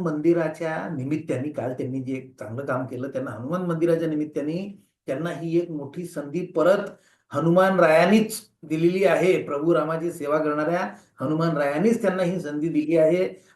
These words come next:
असं मानायला हरकत नाही. पण इथे एक मित्रांनो थोडीशी गोची आहे, म्हणजे उबाठा,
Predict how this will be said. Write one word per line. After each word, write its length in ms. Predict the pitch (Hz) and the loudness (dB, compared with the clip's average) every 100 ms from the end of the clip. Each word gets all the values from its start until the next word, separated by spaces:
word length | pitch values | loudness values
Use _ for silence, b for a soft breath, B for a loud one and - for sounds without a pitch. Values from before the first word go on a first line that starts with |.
| - | -8
असं 260 | - 175 | -4 -2
मानायला 360 | 170 127 143 147 | 0 -2 -2 -2
हरकत 340 | 110 - 113 | -4 -8 -14
नाही. 140 | - - _ _ - | -16 -20 _ _ -8
पण 80 | |
इथे 220 | 185 185 190 | -6 0 0
एक 80 | |
मित्रांनो 420 | 185 160 165 170 170 | 0 -4 -4 -4 -6
थोडीशी 260 | 156 151 170 | -6 -6 -6
गोची 480 | 151 127 123 - - | -8 -8 -10 -10 -14
आहे, 160 | - _ _ _ _ _ _ _ | -18 _ _ _ _ _ _ _
म्हणजे 440 | 131 135 147 131 - _ _ - | -6 -2 0 -2 -6 _ _ -18
उबाठा, 960 | - 120 135 143 - 139 139 127 127 | -10 0 2 2 2 2 4 2 -2